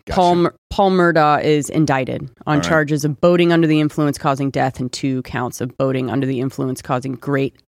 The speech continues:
Speaker 2: bodily injury.
Speaker 1: B U Is.
Speaker 2: Murdaugh pleads not guilty, so then that's gonna keep going.
Speaker 1: Sure.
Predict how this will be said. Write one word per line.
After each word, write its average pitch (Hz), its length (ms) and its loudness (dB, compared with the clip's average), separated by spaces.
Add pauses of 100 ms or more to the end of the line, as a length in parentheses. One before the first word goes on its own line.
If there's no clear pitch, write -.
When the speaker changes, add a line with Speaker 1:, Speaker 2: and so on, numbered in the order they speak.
(140)
Speaker 2:
bodily 131 480 -4 (180)
injury. - 520 -6
Speaker 1:
B 110 160 0
U 101 180 4
Is. 87 440 -2 (200)
Speaker 2:
Murdaugh 151 340 2
pleads 151 540 -2 (160)
not 135 300 -2
guilty, 143 340 0
so 127 160 -8
then 127 140 -6
that's 123 260 -6
gonna 127 220 -6
keep - 280 -6
going. 123 380 -2
Speaker 1:
Sure. 87 320 -8